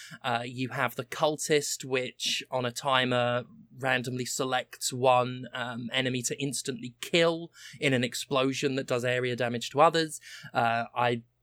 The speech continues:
the last character I unlocked was the Necromancer, which, um, intermittently summons skeletons,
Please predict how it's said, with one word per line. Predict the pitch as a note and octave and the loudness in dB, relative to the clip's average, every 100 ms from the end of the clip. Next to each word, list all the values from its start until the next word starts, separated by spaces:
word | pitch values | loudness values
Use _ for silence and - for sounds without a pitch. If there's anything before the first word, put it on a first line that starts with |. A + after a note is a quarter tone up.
| _ _ | _ _
the | C3 | 2
last | B2+ C3 | 4 4
character | - C3+ B2 C#3 | 2 0 2 2
I | |
unlocked | B2+ C3 A#2+ C3 | 2 0 -2 -6
was | |
the | A#2+ | -4
Necromancer, | B2 C3+ - C#3+ C3 C3 B2 - C3 B2+ | 0 0 0 -2 -2 -4 -4 0 0 0
which, | B2+ A2+ - C#3 | -4 -8 -4 -2
um, | A#2+ A#2+ B2 A#2+ - | -4 -8 -16 -16 -6
intermittently | C3 - C3 A2 A2 C3 | -6 -4 -4 -4 -8 -8
summons | - C#3 B2 A#2+ A#2 | -4 -2 -2 -2 -4
skeletons, | - C#3 C3 B2+ C3+ C3 B2+ | 0 2 2 -2 -6 -6 -6